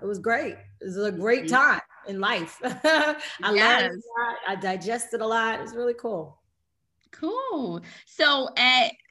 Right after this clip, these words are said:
Speaker 2: at what moment did you, like, fall in love with acting, you know, knowing that it would be something that you would do professionally?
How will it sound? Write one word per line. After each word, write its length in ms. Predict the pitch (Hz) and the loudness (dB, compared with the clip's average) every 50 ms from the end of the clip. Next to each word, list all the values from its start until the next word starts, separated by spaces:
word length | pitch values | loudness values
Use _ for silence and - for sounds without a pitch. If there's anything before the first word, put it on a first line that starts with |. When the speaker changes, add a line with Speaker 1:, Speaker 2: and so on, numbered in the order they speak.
| - - | -4 0
Speaker 2:
at 260 | 220 214 220 196 196 | 2 2 2 2 2
what 300 | 214 302 605 740 - 233 | 0 0 0 2 2 2
moment 640 | 226 202 185 196 214 196 175 165 156 151 139 - - - 170 156 | 2 2 2 0 -2 -2 -2 -2 -4 -4 -6 -8 -10 -12 -6 -2
did 180 | 165 160 165 | -2 -2 -2
you, 200 | 165 170 185 190 | -2 -4 -6 -4
like, 280 | 170 151 143 156 - _ | -4 -4 -4 -6 -8 _
fall 260 | - 175 175 165 160 151 | -2 -2 0 0 -2 -4
in 100 | 147 147 | -4 -4
love 320 | 147 151 151 147 147 151 | -4 -2 -2 -2 -4 -6
with 120 | 147 135 - | -8 -8 -4
acting, 500 | 165 156 151 160 - - 143 143 139 143 | -2 -2 -2 -2 -6 -8 -10 -8 -4 -2
you 120 | 151 160 170 | -2 -2 -2
know, 120 | 151 147 | -2 -2
knowing 360 | 147 156 160 160 156 151 147 | -2 0 0 0 0 -2 -4
that 100 | 147 143 | -6 -8
it 80 | 147 147 | -8 -10
would 100 | 147 - | -10 -10
be 80 | 143 | -12
something 440 | 156 - - 165 156 156 - 151 151 | -12 -10 -8 -8 -8 -8 -10 -10 -12
that 220 | 147 147 147 - - | -12 -12 -12 -8 -6
you 80 | 175 160 | -6 -6
would 180 | 156 147 147 | -6 -6 -6
do 160 | 147 151 147 | -8 -8 -8
professionally? 880 | - - 151 - - 147 147 147 - - 135 131 95 85 85 175 170 170 | -8 -10 -14 -10 -8 -8 -8 -8 -10 -12 -12 -12 -14 -14 -14 -16 -16 -16